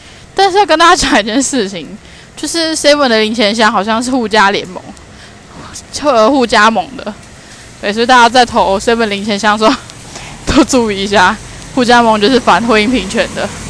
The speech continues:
好啦，我，我也不要这样误导大家啦，反正大家听听就好，记得去联署。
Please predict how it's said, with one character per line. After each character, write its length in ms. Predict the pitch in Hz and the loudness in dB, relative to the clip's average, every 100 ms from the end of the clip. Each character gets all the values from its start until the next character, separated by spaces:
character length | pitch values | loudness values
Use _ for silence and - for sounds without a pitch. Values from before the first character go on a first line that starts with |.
| - - - - - | -12 -12 -12 -10 -2
好 60 | 226 | 4
啦， 140 | 233 233 | 6 8
我， 240 | 247 262 | 8 8
我 60 | 320 | 8
也 100 | 277 | 6
不 60 | |
要 100 | 277 | 6
这 60 | 359 | 4
样 120 | 302 | 2
误 80 | 277 | 2
导 100 | 190 | 2
大 180 | 240 233 | 4 4
家 120 | 202 | 6
啦， 320 | 196 160 214 | 4 4 0
反 160 | 214 208 | -4 0
正 240 | 254 254 - - - - - - - - - | 0 0 -4 -12 -18 -20 -20 -20 -18 -18 -2
大 160 | 262 240 | 4 4
家 60 | |
听 140 | 247 269 | 4 2
听 100 | 247 | 4
就 100 | 240 | 2
好， 240 | 254 185 | 4 2
记 140 | - 247 | 2 2
得 120 | 220 | 2
去 320 | 262 240 233 240 - - - - - - - | 4 4 2 -2 -12 -16 -16 -16 -16 -8 0
联 220 | 208 214 | 0 0
署。 280 | - 190 | -4 -6